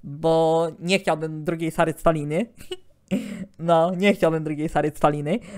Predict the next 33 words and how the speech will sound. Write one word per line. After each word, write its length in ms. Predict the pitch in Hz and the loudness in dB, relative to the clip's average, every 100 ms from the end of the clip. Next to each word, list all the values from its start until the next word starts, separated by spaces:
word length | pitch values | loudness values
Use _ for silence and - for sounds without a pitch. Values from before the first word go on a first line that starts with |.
| - 208 | -10 -4
I 400 | 226 233 240 214 | -2 -2 -2 0
życzę 420 | 190 233 214 262 | 0 0 0 0
Ewie 800 | 202 202 190 214 220 226 226 220 | 4 2 2 -2 0 2 0 -2
dużo 340 | 175 180 175 202 | -2 -2 0 0
sukcesów, 680 | 254 - 403 370 - 135 - | -2 -2 0 0 -2 -12 -4
tak? 360 | 147 190 - - _ _ _ - | -2 -2 -8 -20 _ _ _ -8
I 300 | 196 208 214 | -4 -2 -2
żeby 200 | 208 202 | 0 4
audio 260 | 196 160 151 | 6 6 2
poprawiła, 540 | 156 147 135 131 - | -2 -4 -6 -8 -10
bo 220 | 143 160 | -6 0
audio 240 | 175 175 180 | 2 2 2
jest 400 | 175 - - 156 | 0 -2 -12 -6
fatalne, 500 | - 190 165 131 127 | -2 0 2 0 -4
nie? 200 | 143 180 | -4 -2
Jakby 380 | 185 180 185 190 - - - - - - - - | 0 0 2 0 -2 -20 -20 -20 -20 -20 -12 -4
tutaj 540 | 247 254 233 233 214 | 0 6 8 6 4
będę 260 | 202 202 196 | 2 2 4
bardzo 280 | 202 160 | 4 4
krytyczny. 480 | - - - - - | -6 -10 -12 -16 -4
Audio 260 | 156 185 196 | 0 2 4
jest, 340 | 196 196 - - _ - _ - | 2 0 -14 -20 _ -20 _ -2
audio 220 | 185 220 | -2 -2
jest 160 | 226 - | -8 -6
fatalne. 500 | - 208 147 131 - _ _ _ _ 156 | 0 2 2 -2 -10 _ _ _ _ -4
Zainwestuj 600 | 165 190 214 233 226 202 | -2 0 -2 -2 -4 -6
w 80 | |
mikrofon, 580 | 196 - 180 185 214 277 - _ - _ | -8 -4 -2 -2 -4 -4 -14 _ -20 _
e, 440 | - 151 156 160 165 | -6 -4 -2 -2 -2
w 60 | |
jakiś, 380 | 185 190 190 - | -4 -6 -8 -4
e, 40 | 190 185 180 175 170 - - | -2 0 -2 -6 -10 -14 -14
no, 220 | 170 190 | -6 -4